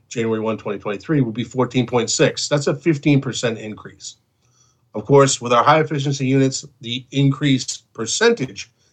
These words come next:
is a little less because we're already higher efficiency. A current high efficiency runs fourteen five. The new standard is going to be fourteen six. So it's only a one percent change, but it's a fifteen percent change overall from a standard efficiency.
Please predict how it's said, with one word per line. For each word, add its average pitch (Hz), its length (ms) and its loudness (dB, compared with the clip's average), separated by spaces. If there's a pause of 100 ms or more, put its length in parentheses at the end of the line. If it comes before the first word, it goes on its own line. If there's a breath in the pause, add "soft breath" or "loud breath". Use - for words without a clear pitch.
is 123 140 0
a 123 60 -2
little 113 220 -4
less 113 200 0
because 131 280 -2
we're 117 160 0
already 110 200 2
higher 101 260 0
efficiency. 104 680 -4 (240 soft breath)
A - 80 -6
current 139 320 6
high 123 160 4
efficiency 117 420 -4
runs 110 240 -2
fourteen 110 480 -6
five. 135 580 4 (640)
The 107 80 -4
new 117 160 2
standard 120 580 0 (300)
is 110 440 -10 (140)
going 117 180 0
to 104 100 -8
be 101 240 -6
fourteen 107 420 -8
six. - 400 0
So - 140 -2
it's 139 100 2
only 165 140 6
a 147 40 6
one 135 360 4
percent 120 360 -8
change, 123 460 -2 (460)
but 151 120 6
it's 139 140 0
a 127 80 -2
fifteen 151 640 -2
percent 120 360 -6
change 113 320 -6
overall 135 420 0
from 113 120 -10
a 110 60 -8
standard 101 360 -12
efficiency. - 600 -12